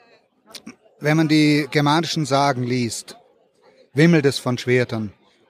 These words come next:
Balmung, Eckesax, Nagelring, m-, und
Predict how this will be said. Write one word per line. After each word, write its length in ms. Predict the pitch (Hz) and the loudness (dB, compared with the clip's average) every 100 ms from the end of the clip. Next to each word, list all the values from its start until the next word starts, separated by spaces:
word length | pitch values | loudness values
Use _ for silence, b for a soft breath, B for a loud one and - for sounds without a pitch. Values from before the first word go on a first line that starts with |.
| - | -4
Balmung, 640 | 127 151 143 135 120 107 - _ _ _ _ _ - | 2 2 2 0 -2 -6 -10 _ _ _ _ _ -4
Eckesax, 800 | 151 147 147 127 127 120 - - | 0 2 0 0 -4 -4 -12 -14
Nagelring, 760 | 117 127 151 143 143 139 135 117 _ _ _ _ _ _ - | -4 2 2 2 0 0 0 -4 _ _ _ _ _ _ -8
m-, 220 | 127 127 _ _ _ _ _ _ - - _ _ _ _ _ _ - | -6 -6 _ _ _ _ _ _ -20 -20 _ _ _ _ _ _ -12
und 200 | 123 | -12